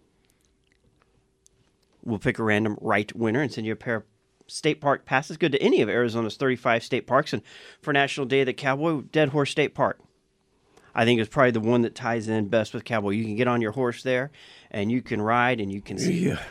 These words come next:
Speaker 1: you, you can look this way and see the Bradshaws. You can look that way and see the Sedona Red Rocks. You could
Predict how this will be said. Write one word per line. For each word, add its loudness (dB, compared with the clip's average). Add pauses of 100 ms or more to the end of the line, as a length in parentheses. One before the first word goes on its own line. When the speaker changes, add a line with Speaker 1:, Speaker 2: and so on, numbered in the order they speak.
(140)
Speaker 1:
you, 2
you 2
can -2
look -4
this 4
way 6
and 0
see -2
the 0
Bradshaws. 4
You -4
can -4
look -6
that 6
way 2
and -4
see -8
the -6
Sedona 2
Red 4
Rocks. 2
You -10
could -8